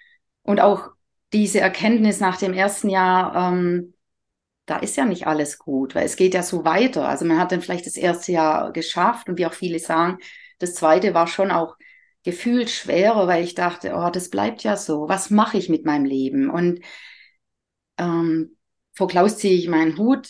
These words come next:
wie er durch die Krankheit ist. Und ich dachte, „Nee, also jetzt aufstehen und weiter und pack dein Leben an.“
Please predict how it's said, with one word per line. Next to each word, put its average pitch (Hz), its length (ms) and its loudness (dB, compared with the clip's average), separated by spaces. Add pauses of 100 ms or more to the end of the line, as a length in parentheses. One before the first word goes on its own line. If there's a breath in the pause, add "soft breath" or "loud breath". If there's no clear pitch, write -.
wie 196 120 -6
er 190 160 0
durch 180 200 -2
die 185 120 -4
Krankheit 180 540 -2
ist. 220 260 0
Und 175 240 4
ich - 140 -4
dachte, 185 320 -4
„Nee, 202 460 6
also 180 540 0 (140)
jetzt - 440 -6 (240)
aufstehen 220 640 2
und 170 400 2
weiter 196 420 0
und 175 160 -2
pack - 240 -10
dein 175 160 -2
Leben 156 340 -2
an.“ 190 360 -2